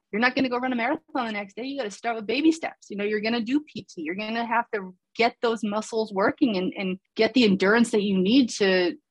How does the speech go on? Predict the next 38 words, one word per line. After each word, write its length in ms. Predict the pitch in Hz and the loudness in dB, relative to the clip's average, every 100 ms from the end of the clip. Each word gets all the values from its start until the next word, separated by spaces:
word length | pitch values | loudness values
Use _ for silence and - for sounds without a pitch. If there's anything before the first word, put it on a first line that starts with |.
| - | -10
to 100 | 180 | -8
walk 400 | 160 170 240 240 | -4 0 2 0
and 140 | 226 196 | -2 0
then 140 | 190 | 0
to 120 | 196 | -2
run. 520 | 170 175 170 175 269 - - | -2 2 4 4 2 2 -2
Um, 340 | 202 180 175 | 4 4 4
so 140 | 151 226 | 0 -6
it's 80 | 220 | -6
the 60 | |
same 160 | 240 240 | -4 -2
thing 160 | 233 233 | -4 -6
with 160 | 214 | -6
the 60 | 220 | -8
tongue. 400 | - 247 285 285 | -4 -2 -2 -4
You 60 | 190 | -4
know, 80 | 196 | -2
you 160 | 202 | -2
need 140 | 202 196 | -2 -2
to 80 | 226 | -2
let 160 | 220 | -4
the 80 | 226 | -4
tongue 240 | - 220 | -6 -4
start 360 | 220 - 220 220 | -4 -2 0 0
moving. 360 | 202 226 254 175 | 2 2 4 4
This 160 | 190 | 2
is 80 | 277 | 0
the 100 | 277 | 0
first 300 | 285 285 269 | 2 2 2
time 160 | 294 269 | 4 6
this 140 | 254 | 4
tongue 240 | - 247 254 | 2 2 2
has 100 | 214 | 0
been 140 | 220 | -2
able 180 | 220 214 | -2 -2
to 120 | - | -4
move 360 | 196 196 254 269 - | -2 2 2 2 -2
fully, 460 | 220 262 240 170 | -4 -2 -2 -4